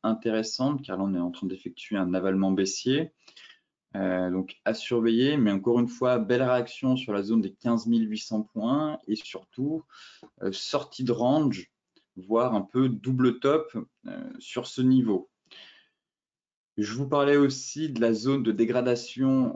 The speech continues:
en cas d'incursion sous les quinze mille trois cents points.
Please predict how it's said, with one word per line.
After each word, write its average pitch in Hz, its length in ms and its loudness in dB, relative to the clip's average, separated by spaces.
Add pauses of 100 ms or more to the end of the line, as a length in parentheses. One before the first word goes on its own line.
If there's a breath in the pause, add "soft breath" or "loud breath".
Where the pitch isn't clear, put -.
en 104 180 -4
cas 117 300 -2
d'incursion 131 840 0
sous 127 260 -6
les 110 180 4
quinze 131 380 0
mille 131 220 4
trois - 200 -6
cents 95 260 -6
points. 156 600 0